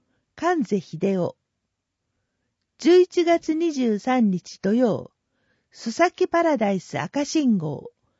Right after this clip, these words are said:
川島雄三監督。新玉道代、三橋達也、芦川泉。一月二十五日土曜、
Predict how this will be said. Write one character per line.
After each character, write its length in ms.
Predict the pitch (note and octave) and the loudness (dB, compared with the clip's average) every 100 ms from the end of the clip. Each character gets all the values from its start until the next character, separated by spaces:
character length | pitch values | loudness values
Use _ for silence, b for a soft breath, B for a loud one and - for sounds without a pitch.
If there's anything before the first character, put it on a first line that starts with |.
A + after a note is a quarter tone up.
| _ _ _ _ _ | _ _ _ _ _
川 260 | B3 D4+ | 0 0
島 300 | F4 F4 D#4+ | 0 0 0
雄 280 | D#4+ C4 C#4+ | 2 2 2
三 260 | A#3 C4 B3+ | 2 2 2
監 260 | - A3 | 0 -2
督。 400 | G3+ G3 - D3 - _ _ _ _ _ _ _ _ | -2 -8 -8 -10 -12 _ _ _ _ _ _ _ _
新 220 | C4 E4 | 0 0
玉 320 | E4+ D#4+ D4+ | 0 0 0
道 140 | C4 A#3 | 0 -2
代、 420 | - A3+ G#3 - _ _ _ - | -4 -2 -2 -4 _ _ _ -4
三 80 | |
橋 340 | C#4+ E4 - - | -2 -2 -6 -2
達 320 | D4 C#4 F3+ | -2 -2 -4
也、 160 | D3+ - _ _ _ _ _ | -4 -4 _ _ _ _ _
芦 280 | - B3+ - | -6 -4 -4
川 280 | - D#4+ G3 | -2 0 0
泉。 540 | F3 D#3+ G#3+ G3 - _ _ _ _ _ _ _ _ _ _ _ _ _ _ _ | -2 -2 0 0 -2 _ _ _ _ _ _ _ _ _ _ _ _ _ _ _
一 240 | B3+ - F4 | -4 2 4
月 280 | F4+ - | 4 2
二 180 | E4+ F4+ | 0 0
十 260 | D4+ C4 A3+ | 2 0 2
五 160 | A#3+ | 2
日 340 | C4+ A3+ - E3+ | 4 2 0 -6
土 160 | G3+ | -2
曜、 400 | A#3 C4+ G#3 - | 2 4 2 0